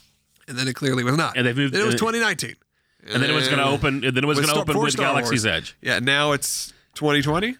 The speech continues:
Speaker 2: Twenty twenty, yeah.
Speaker 1: Sometime twenty twenty. Even the Skyliners have taken, I mean, I understand that is a heck of an undertaking.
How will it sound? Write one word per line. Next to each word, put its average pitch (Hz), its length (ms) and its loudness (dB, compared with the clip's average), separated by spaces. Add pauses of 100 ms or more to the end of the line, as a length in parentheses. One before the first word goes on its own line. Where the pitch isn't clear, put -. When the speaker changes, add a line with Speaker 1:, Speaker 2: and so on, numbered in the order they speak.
Speaker 2:
Twenty 110 260 0
twenty, 95 300 2
yeah. 90 260 0
Speaker 1:
Sometime 151 320 -2
twenty 156 200 0
twenty. 185 240 0 (200)
Even 277 140 -2
the 349 80 2
Skyliners 208 560 2
have 135 120 -4
taken, 151 400 -2
I - 20 -12 (260)
mean, 185 120 2
I 180 40 2
understand 180 340 2
that 139 240 2
is 147 120 0
a 110 100 -2
heck - 300 -4
of 143 100 0
an 127 100 4
undertaking. 113 600 -2